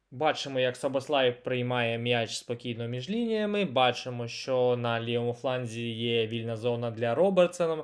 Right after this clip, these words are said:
і бачимо, що два гравці Манчестер Сіті готові йти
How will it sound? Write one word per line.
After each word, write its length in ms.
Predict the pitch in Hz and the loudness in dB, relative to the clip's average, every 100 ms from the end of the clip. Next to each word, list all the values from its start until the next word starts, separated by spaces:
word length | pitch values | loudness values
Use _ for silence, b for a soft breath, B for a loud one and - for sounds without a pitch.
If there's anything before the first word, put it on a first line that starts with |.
| - | -4
і 80 | 175 | 4
бачимо, 400 | 208 196 151 131 | 6 4 0 -6
що 140 | 135 | -2
два 180 | 135 160 | 4 4
гравці 600 | 151 - 170 160 139 123 | 4 -2 -4 -2 -2 -4
Манчестер 520 | 123 131 131 131 139 131 | -4 -2 0 -2 -4 -4
Сіті 380 | 160 127 131 | -4 -2 0
готові 500 | 123 135 156 135 131 | 0 2 4 2 0
йти 600 | 127 127 151 131 120 107 | -4 -2 0 0 -2 -6